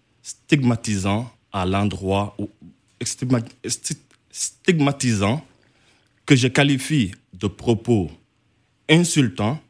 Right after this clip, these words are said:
qu'il tient à l'endroit de la communauté sénégalaise. Et pourtant, la communauté sénégalaise est une communauté exemplaire à tout point de vue, qui respecte les lois et les règlements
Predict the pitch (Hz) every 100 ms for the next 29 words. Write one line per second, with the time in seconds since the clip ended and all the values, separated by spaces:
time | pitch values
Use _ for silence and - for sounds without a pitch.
0 | _ _ _ _ _ _ - 120 95 131
1 | - 110 107 104 95 92 104 - - 92
2 | 92 98 95 85 87 82 82 80 76 -
3 | - - _ _ _ - 147 110 95 -
4 | 143 180 - _ _ _ _ _ _ _
5 | _ _ _ _ _ 104 151 160 151 127
6 | 107 117 110 101 90 90 104 107 - -
7 | 107 - 95 104 101 90 101 104 _ -
8 | 104 95 98 90 92 92 110 - _ 127
9 | 120 117 107 104 98 87 80 87 131 _
10 | _ _ - 117 107 135 139 - 170 -
11 | _ _ _ 98 110 123 127 131 - _
12 | - 110 98 95 98 92 90 95